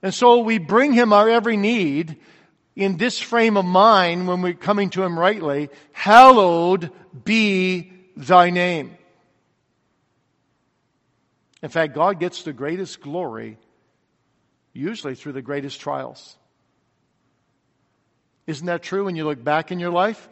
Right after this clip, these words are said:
It's not always to believe that while you're going <laughs> through it, but when you look back on your life, when you look back on your life, you say,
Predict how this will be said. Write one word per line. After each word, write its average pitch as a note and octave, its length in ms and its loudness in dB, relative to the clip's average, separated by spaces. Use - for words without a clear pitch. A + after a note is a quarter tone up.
It's - 120 -20
not F3 120 0
always F3 240 0
to E3+ 80 -6
believe E3+ 260 -4
that D#3 160 -2
while D#3 120 0
you're D3+ 120 -4
going D3 260 -6
<laughs> - 20 -20
through G#3+ 260 -4
it, C#3 180 -4
but E3 80 -12
when F3+ 100 -6
you E3+ 80 -4
look E3 240 -4
back G#3+ 320 4
on F#3 160 0
your C#3+ 100 -4
life, B2 460 -12
when C#3 80 -16
you C#3+ 80 -8
look C#3 200 -8
back F3+ 300 0
on D#3+ 120 -4
your C#3+ 120 -8
life, - 460 -14
you D3+ 100 -14
say, C#3 320 -4